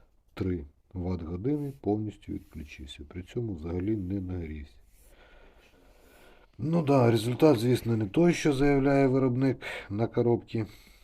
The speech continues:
там де пише, що вісімдесят вісім ватт годин, але теж непогано. Під рукою зарядка тільки тридцять п'ять ватт, яку він повністю потужність споживає,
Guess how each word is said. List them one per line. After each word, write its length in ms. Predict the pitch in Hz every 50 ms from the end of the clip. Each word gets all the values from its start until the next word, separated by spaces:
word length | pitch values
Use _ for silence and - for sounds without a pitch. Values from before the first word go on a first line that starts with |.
| _ _
там 180 | - 101 101 98
де 100 | 104 98
пише, 320 | 95 110 101 - - 104
що 340 | - - - 107 101 98 92 - _ _ _ _ -
вісімдесят 680 | 95 95 92 - 101 98 101 98 - 110 95 - -
вісім 320 | 101 101 98 - - 92
ватт 220 | 90 92 95 92 92
годин, 360 | 95 92 85 95 92 92 92 98
але 280 | 104 117 135 160 165 151
теж 460 | - - - - 113 110 - - -
непогано. 680 | 82 85 101 104 - - 90 82 76 73 73 69 69 69 - - - _ _ _ _ _ _ _ _ _ _ _ _ _ _ _ _ _ _ _ _ _ _ _ _ _ _ _ _ _ - - - - - - - -
Під 180 | - 139 127 -
рукою 440 | 131 120 - 135 131 123 117 107
зарядка 440 | 104 110 104 107 98 - - - 98
тільки 380 | 92 - - 101 90 - 101 92
тридцять 500 | - - - 95 95 - - 92 85 -
п'ять 320 | - - 92 87 78 -
ватт, 280 | 123 139 156 160 156 - -
яку 300 | 98 98 - - 101 98
він 180 | 95 92 90 -
повністю 560 | - 110 101 95 92 87 80 - _ _ -
потужність 560 | - - 90 - - 98 90 87 90 85 _
споживає, 640 | _ - - 87 95 120 135 156 156 147 139 131 123